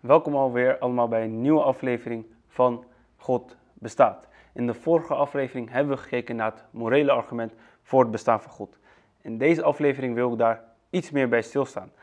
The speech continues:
En met name hoe we dit argument kunnen gebruiken in de dagelijkse gesprekken die we hebben met de mensen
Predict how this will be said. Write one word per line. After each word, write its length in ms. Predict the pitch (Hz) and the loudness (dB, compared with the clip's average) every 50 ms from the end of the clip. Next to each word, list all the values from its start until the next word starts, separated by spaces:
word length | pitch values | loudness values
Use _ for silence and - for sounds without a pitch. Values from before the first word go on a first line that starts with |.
| _ _ _ | _ _ _
En 120 | - - | -8 -4
met 140 | 117 120 117 | -4 -4 -2
name 260 | 127 135 139 147 143 | 0 0 2 2 0
hoe 280 | 127 110 117 135 156 156 | -2 -4 -4 -4 -4 -4
we 120 | 147 127 | -4 -4
dit 260 | 120 131 165 165 - - | -2 -2 -2 -2 0 0
argument 500 | 127 135 135 - 131 131 139 131 - - - _ _ _ _ _ | 2 2 2 0 0 -2 -2 -2 -4 -8 -20 _ _ _ _ _
kunnen 220 | - - 165 165 147 | -2 0 0 0 0
gebruiken 600 | - 135 120 123 127 127 127 - 135 - - - | -2 -2 2 4 4 4 4 0 -6 -12 -10 -6
in 140 | - 151 147 | -4 -2 0
de 120 | 135 120 | 0 4
dagelijkse 500 | 120 127 131 - 127 123 117 - - 127 | 6 6 6 4 2 -6 -12 -12 -14 -16
gesprekken 500 | - - - _ - 123 117 117 - 107 - _ _ _ _ | -16 -16 -14 _ -4 -4 -4 -4 -8 -14 -18 _ _ _ _
die 180 | - 120 127 | -4 -2 2
we 80 | 123 117 | 4 4
hebben 340 | 117 123 123 123 117 117 - - | 4 4 4 2 0 -2 -4 -8
met 180 | 117 117 110 | -6 -6 -4
de 80 | - 117 | -2 0
mensen 380 | 117 113 110 113 - 110 104 | 0 0 0 -2 -4 -8 -8